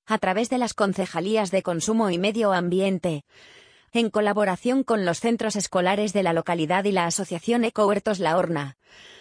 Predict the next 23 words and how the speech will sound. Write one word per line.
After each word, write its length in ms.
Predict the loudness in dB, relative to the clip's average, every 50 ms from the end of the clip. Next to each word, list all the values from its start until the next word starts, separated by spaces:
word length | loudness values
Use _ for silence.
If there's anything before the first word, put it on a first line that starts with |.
| -20 _ _
ha 120 | -6 -6 -4
programado 720 | 0 0 0 2 2 2 2 2 2 2 2 2 2 2
una 220 | 2 2 0 0
serie 340 | 0 0 0 0 0 2 2
de 100 | 2 2
visitas 520 | 0 0 -2 -4 -4 -2 -2 -4 -2 -2
a 60 | 0 0
los 160 | 0 0 0
huertos 420 | 0 0 0 0 0 -2 -2 -2
ecológicos 640 | -2 0 0 2 2 0 0 -4 -4 -4 -2 -2 0
municipales, 880 | 0 0 0 -2 -2 -2 -2 0 2 2 2 2 -2 -4 -6 -10 -14 _ _ -20 -20 -20 _ _ _ _ _ _
con 180 | 0 2 2
el 120 | 2 2 2
objetivo 500 | 0 0 -4 -6 -4 -2 0 0 0 0
de 140 | 0 0
que 100 | 0 0
los 220 | 0 0 0 0 0
alumnos 420 | 0 0 0 2 2 0 0 -2
se 160 | -2 -2 -2
acerquen 460 | -2 -2 -2 -4 -4 -2 0 0 2 2
a 80 | 2
la 100 | 2 2
naturaleza 760 | 0 -2 -2 -2 -2 -2 0 0 0 -2 -2 -4 -6 -6 -8